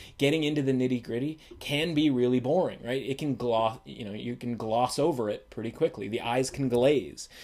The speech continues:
And so I tried to make that as entertaining as possible for you. So if you read those and you liked those, thank you, um, you know, and for engaging in some of those. I got some really nice things from a, a lot of, uh, people about that. I hosted the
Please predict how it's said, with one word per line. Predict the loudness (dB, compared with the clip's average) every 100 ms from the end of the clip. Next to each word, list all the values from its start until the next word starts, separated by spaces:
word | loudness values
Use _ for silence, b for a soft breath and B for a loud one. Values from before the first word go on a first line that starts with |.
| B
And | -4 2
so |
I | 2
tried | 2 2 2 2
to | 0
make | 0 2
that | 2 2
as | 0
entertaining | -6 -6 -6 -6
as | -6
possible | -6 -8 -10 -14
for | -10 -4
you. | -2
So | 2 4
if | 4
you | 2 2
read | 4 4 4
those | 2 4 0 -4 B B -6
and | -2
you | 0
liked | 2 2 2 -2
those, | 0 0 -2 B B -16
thank | -4 0 0 0
you, | 0 0 -2 b b -4
um, | 2 2 2 -2 -8 -6
you | -2
know, | -2 -2
and | -2
for | 0
engaging | 0 2 0 0 -4
in |
some | -4 0
of | 2
those. | 2
I | 0
got | -6
some | -6 0
really | 2 2
nice | 0 -4 -6
things | -8 -8
from | -6
a, | -6 -6 -8 -8
a | -2
lot | 2 4 2
of, | -2 -6
uh, | -2 -2
people | -2 -6 -6 -8
about | -6 -4 -4
that. | -10 -14 _ _ B B 0
I | 6
hosted | 8 6 4 4
the | 4